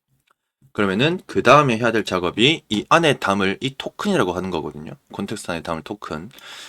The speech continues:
이 녀석을 저희가 만들어 줄 거예요. 그래서 여기다가, 음, 우리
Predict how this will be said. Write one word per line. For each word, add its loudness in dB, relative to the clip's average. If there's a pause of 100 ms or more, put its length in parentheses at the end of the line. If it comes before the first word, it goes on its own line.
(220)
이 -10
녀석을 2
저희가 -8
만들어 -6
줄 -12
거예요. -8 (2750)
그래서 -8 (220)
여기다가, 0 (280)
음, -14 (1160)
우리 -6